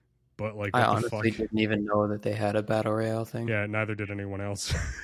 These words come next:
Speaker 2: Yeah.
Speaker 1: Um, but, like,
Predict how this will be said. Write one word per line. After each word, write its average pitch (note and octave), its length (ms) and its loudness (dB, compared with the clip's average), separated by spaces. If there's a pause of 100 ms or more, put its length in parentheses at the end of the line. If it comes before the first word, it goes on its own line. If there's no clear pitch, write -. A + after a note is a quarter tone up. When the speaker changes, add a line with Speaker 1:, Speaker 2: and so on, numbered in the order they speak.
(960)
Speaker 2:
Yeah. G#2+ 340 8 (800)
Speaker 1:
Um, A#2 460 -2 (920)
but, C3 220 0 (140)
like, C3+ 360 0